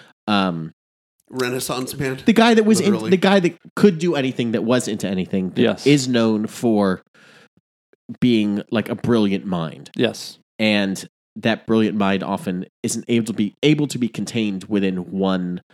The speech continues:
Speaker 1: medium.
Speaker 3: Mm-hmm.
Speaker 1: He wasn't just a great painter and did the Mona Lisa, which,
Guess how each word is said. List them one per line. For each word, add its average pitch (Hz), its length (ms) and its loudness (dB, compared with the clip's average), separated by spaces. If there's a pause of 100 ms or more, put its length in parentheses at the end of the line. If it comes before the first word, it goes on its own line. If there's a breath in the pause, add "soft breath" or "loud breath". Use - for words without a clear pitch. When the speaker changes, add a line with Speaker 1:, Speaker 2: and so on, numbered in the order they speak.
(380 soft breath)
Speaker 1:
medium. 175 440 -2 (100)
Speaker 3:
Mm-hmm. 139 240 -4
Speaker 1:
He 107 140 -2 (160)
wasn't 92 320 -6
just 87 180 -6
a 85 80 -8 (160)
great - 220 -12
painter 85 480 -4
and 71 200 -14
did - 120 -10
the - 80 -10
Mona 80 300 -2
Lisa, 85 440 -4
which, 78 280 -10